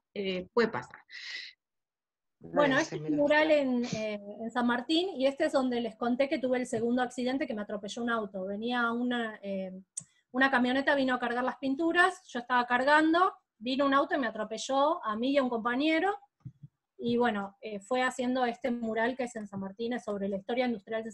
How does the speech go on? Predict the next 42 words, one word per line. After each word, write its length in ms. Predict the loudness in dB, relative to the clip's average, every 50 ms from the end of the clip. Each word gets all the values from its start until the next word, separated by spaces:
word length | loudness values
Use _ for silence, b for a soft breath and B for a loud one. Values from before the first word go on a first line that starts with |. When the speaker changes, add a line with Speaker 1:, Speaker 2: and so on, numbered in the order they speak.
| -14 _
Speaker 2:
de 160 | -10 -10 -8
San 160 | -6 -6 -6
Martín. 420 | -6 -6 -8 -10 -16 -20 -20 -20 -20 _ _ -20 _ _ _ _ _ _ _ _
Era 160 | -10 -8 -6
una 140 | -4 -4 -4
fábrica 560 | -4 -2 -4 -2 -2 -6 -8 -8 _ -4 -2 0
de 380 | 0 0 -2 -4 -8 -12 -12 _
telas 680 | -8 -6 -4 -4 -4 -4 -4 -6 -6 -8 -12 -16 -18
y 60 | -18
no 100 | -16 -16
sé 120 | -18 -20 -20
qué. 160 | -20 -20 -20 _ _ _ _ _ _ _ _ _ _ _ _ _ _ _ _ _ _ _ _ _ _ _
Eh, 500 | -4 0 0 2 2 2 2 0 0 0 0
pero 180 | 0 2 4 6
ahí 140 | 6 6
tampoco 560 | 6 6 6 8 8 6 6 6 4 2 2 0
tuvimos 340 | 0 0 0 0 0 0 0
ningún, 600 | -2 2 4 4 4 6 6 4 4 4 2 2
ningún, 540 | 2 2 2 2 2 2 2 2 2 4 4
nadie 300 | 6 6 6 6 4 2
nos 140 | 0 0
cubrió 300 | -2 -2 0 2 2 4 4
nada, 320 | 6 6 6 6 6 4
estábamos 340 | 2 2 2 2 2 2 0
trabajando 400 | 0 0 0 2 2 2 2 2
para 160 | 2 0 0
la 100 | 0 0
municipalidad, 960 | -2 -2 -4 -6 -6 -6 -6 -4 -2 -2 0 2 2 4 4 4 2 2 0
o 40 | -2
sea, 180 | -4 -4 -4
todo 180 | 0 2 2 4
el 60 | 4 4
mundo 220 | 2 0 -2 -2
se 140 | 0 0 4
lava 200 | 6 6 6 6
las 160 | 4 4 2
manos 380 | 2 2 2 2 0 -2 -8 -10
cuando 200 | -10 -8 -8 -8
llegan 280 | -8 -6 -6 -6 -6 -6
esos 220 | -8 -10 -10 -10 -8
momentos 460 | -8 -8 -8 -6 -6 -4 -4 -4 -4
de, 440 | -4 -4 -4 -4 -4 -4 -6 -8